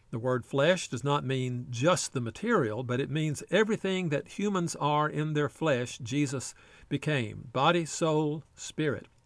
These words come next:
Colossians one twenty-two, in talking about how Jesus has redeemed us, says it was done that, uh, in the body of his flesh through death.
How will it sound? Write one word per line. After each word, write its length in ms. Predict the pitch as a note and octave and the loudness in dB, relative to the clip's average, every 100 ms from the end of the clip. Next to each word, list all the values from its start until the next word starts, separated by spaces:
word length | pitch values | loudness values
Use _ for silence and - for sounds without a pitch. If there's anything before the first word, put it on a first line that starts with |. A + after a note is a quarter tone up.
| _ _ _ _ _ _ - - - | _ _ _ _ _ _ -20 -20 -14
Colossians 480 | - E3 D3 F3+ C3+ | 0 4 4 2 0
one 220 | D3+ E3 | 2 2
twenty-two, 580 | C#3 F3 D3+ - A3 D3+ | 2 0 0 2 4 4
in 100 | A#2 | 2
talking 360 | C#3+ D3+ D3 B2+ | 2 2 2 -2
about 280 | C3 C#3 C3 | 0 0 -2
how 140 | C3 | -6
Jesus 440 | A#2+ D3 C3+ C3 | -4 -4 -4 -6
has 280 | - C#3 C3 - - - - - | 0 0 0 -6 -20 -20 -20 -4
redeemed 480 | D3+ C#3+ F#3+ G#3 B2+ | 0 4 4 4 2
us, 280 | - - - | -4 -10 -14
says 420 | - - D3 C#3 C#3 | -10 0 2 2 2
it 100 | C3 | -2
was 140 | C3 | -2
done 460 | C#3 C#3+ D#3 E3+ D#3 | 0 2 2 2 0
that, 220 | B2+ - _ _ _ _ | -2 -4 _ _ _ _
uh, 120 | C3 - | -6 -2
in 220 | D#3+ D3+ | 0 2
the 100 | C3+ | 2
body 400 | A2+ E3 F#3 F#3+ | 4 4 4 2
of 360 | - F3 E3+ C3+ | 4 4 4 2
his 340 | E3+ E3+ - | 2 2 0
flesh 580 | - D#3+ E3 D3 - - _ _ _ | -2 0 0 -2 -8 -14 _ _ _
through 560 | - D3 F3 F3 F3 D3 - - - - A#2+ | -2 6 8 8 6 -2 -12 -20 -20 -12 0
death. 540 | D#3+ F3+ A2 - - | 4 6 4 -4 -20